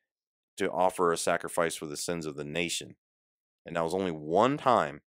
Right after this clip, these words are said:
a year, once a year. And it was a terrifying thing for the high priest to do.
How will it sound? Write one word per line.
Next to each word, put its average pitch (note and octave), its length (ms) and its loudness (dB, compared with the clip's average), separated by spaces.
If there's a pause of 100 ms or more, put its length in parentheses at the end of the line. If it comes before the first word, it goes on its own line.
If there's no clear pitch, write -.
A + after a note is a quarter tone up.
(1000)
a E2+ 60 -4
year, E2 320 -6 (140)
once F2+ 320 -2
a - 20 2
year. G2+ 300 0 (1120)
And E2+ 380 0 (100)
it F2 60 -2
was F2 220 0
a D#2 260 -2 (460)
terrifying F2+ 840 2
thing D#2+ 400 -4
for D#2+ 460 -2
the D2 100 -6
high D#2+ 200 -4
priest D#2 300 -10
to D#2 60 -12
do. C#2+ 300 -8